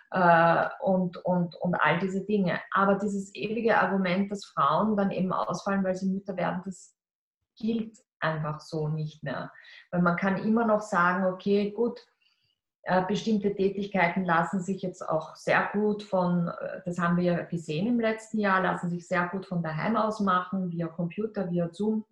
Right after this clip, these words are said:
Und, ähm, und, äh, dann geben wir dieser Frau, die jetzt eben dreißig ist und ein Kind bekommen wird, irgendwann im nächsten, in den nächsten zwei Jahren, drei Jahren, dann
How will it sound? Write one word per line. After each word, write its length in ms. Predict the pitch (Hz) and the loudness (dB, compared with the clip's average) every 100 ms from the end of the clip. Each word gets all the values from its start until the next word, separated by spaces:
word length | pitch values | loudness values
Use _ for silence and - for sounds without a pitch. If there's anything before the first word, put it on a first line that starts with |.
| _ _ _ _ _ _ _ | _ _ _ _ _ _ _
Und, 440 | - 185 175 165 - - | 0 2 4 2 0 2
ähm, 580 | 170 160 160 160 160 - - - - - - - - - - _ _ - | 4 4 0 -4 -8 -14 -20 -20 -20 -18 -18 -18 -20 -20 -20 _ _ 0
und, 640 | 180 175 170 170 165 - | 4 6 6 6 4 0
äh, 300 | 180 160 170 | -2 0 2
dann 220 | 196 185 | 4 2
geben 360 | 170 165 202 202 | 2 4 4 4
wir 320 | 233 254 247 226 | 4 4 2 2
dieser 240 | 208 185 | 0 0
Frau, 560 | - 151 135 - 254 - | 0 0 4 4 4 2
die 160 | 202 | 0
jetzt 300 | 190 185 - 185 | 4 4 2 -2
eben 320 | 180 175 170 | 0 2 0
dreißig 460 | 151 123 156 220 | 0 0 -2 -4
ist 320 | 233 254 277 220 | 0 0 0 0
und 160 | 196 | 0
ein 160 | 196 185 | 0 -2
Kind 320 | - 202 214 | -2 -2 -2
bekommen 500 | 233 - 208 226 214 | -4 0 0 2 2
wird, 220 | 226 226 | 0 0
irgendwann 520 | - 220 202 190 208 | -4 -4 -2 2 2
im 140 | 220 214 | 2 0
nächsten, 840 | 196 196 - 220 220 214 214 214 | -2 -4 -8 -4 0 0 -2 -4
in 140 | 208 208 | -2 0
den 120 | 208 | 2
nächsten 320 | 196 - 220 | 0 -2 -8
zwei 320 | 214 196 196 | -4 0 2
Jahren, 280 | 202 190 220 | 4 4 4
drei 200 | 202 196 | 2 2
Jahren, 420 | 196 185 190 233 240 - - - - | 4 4 4 2 -2 -10 -20 -20 -4
dann 400 | 214 214 202 - | 0 2 0 -4